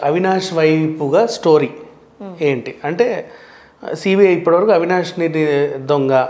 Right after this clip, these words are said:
Speaker 1: ఇతనే చేశాడు అని చెప్పేసి ఆయన ఏ ఎయిట్ పెడితే ఏ సెవెన్ భాస్కర్ రెడ్డిని వాళ్ళ తండ్రిని మొన్న arrest చేశాడు.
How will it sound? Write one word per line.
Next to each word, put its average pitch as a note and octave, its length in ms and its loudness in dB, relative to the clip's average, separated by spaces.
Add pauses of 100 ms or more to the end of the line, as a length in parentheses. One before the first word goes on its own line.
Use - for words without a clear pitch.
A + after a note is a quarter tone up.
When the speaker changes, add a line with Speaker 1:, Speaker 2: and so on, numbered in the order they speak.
(260)
Speaker 1:
ఇతనే C#3 320 0
చేశాడు B2 600 -2
అని B2 160 -6
చెప్పేసి B2+ 500 -6 (640)
ఆయన C#3+ 180 -2
ఏ C#3 280 0
ఎయిట్ D3 440 2 (500)
పెడితే D3 340 -2
ఏ E3+ 240 0
సెవెన్ F3+ 320 0
భాస్కర్ D#3 400 0
రెడ్డిని D#3 300 -2
వాళ్ళ E3 200 -2
తండ్రిని D3+ 340 -6
మొన్న E3+ 180 -4
arrest A#2+ 320 -6
చేశాడు. - 280 -12